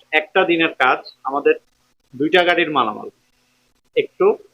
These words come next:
লে করতে দেরি হয়েছে। এর কারণ আমি আপনাদেরকে বলছি, শ্রমিক দিবস ছিল, শ্রমিকদের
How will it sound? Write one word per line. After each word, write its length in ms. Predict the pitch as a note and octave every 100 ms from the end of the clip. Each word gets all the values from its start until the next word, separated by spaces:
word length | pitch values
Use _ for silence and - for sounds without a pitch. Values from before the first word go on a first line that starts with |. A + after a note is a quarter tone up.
| _ _ _ _ -
লে 220 | C#3 F#3+
করতে 300 | G3 F3+ F3
দেরি 240 | D3+ D3
হয়েছে। 300 | C3 B2+ - A2+ - _ _ -
এর 140 | D#3+ D#3+
কারণ 240 | D3+ D#3
আমি 180 | D#3 D#3+
আপনাদেরকে 360 | D#3 D3+ D#3+
বলছি, 440 | D#3 C3 B2 - F#3+
শ্রমিক 360 | - D3+ D#3 D3+
দিবস 240 | D3 D3+ -
ছিল, 260 | - C#3 E3
শ্রমিকদের 680 | - _ _ D3+ D3+ D3+ D#3+